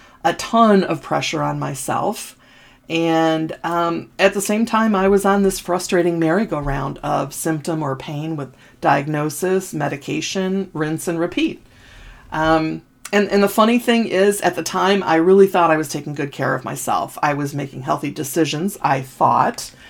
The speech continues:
um, but my body kept rebelling against me. And it w-, in hindsight, I now recognize it was constantly escalating what was happening.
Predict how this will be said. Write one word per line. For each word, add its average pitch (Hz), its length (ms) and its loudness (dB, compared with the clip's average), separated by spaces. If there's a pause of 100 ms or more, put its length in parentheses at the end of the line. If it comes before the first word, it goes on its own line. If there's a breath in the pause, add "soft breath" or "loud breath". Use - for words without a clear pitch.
(360 loud breath)
um, 156 320 2
but 180 160 4
my 185 140 6
body 160 300 8
kept 165 260 0
rebelling 151 500 2
against 143 480 -6
me. 131 240 -8
And 160 200 2
it - 160 -12
w-, - 200 -6 (640)
in 175 140 2
hindsight, 185 580 2
I 156 100 2
now 156 180 0
recognize 151 680 -2
it 175 120 2
was - 300 -8 (300)
constantly 180 640 -2
escalating 135 920 0 (300 loud breath)
what 156 220 4
was 147 160 -6
happening. 127 580 -8